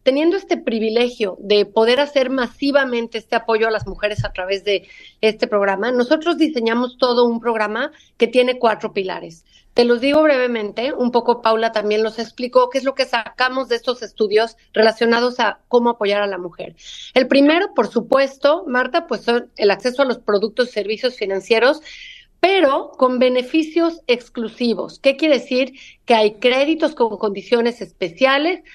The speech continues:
hasta protección para las mujeres y sus familias. También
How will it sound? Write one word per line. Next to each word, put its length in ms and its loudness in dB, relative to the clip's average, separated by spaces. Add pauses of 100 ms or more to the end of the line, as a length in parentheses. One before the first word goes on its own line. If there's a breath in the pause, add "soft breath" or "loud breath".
(120)
hasta 380 0
protección 640 0
para 200 0
las 160 -8
mujeres 640 -2
y 160 -8
sus 340 -12
familias. 720 0 (600 loud breath)
También 480 4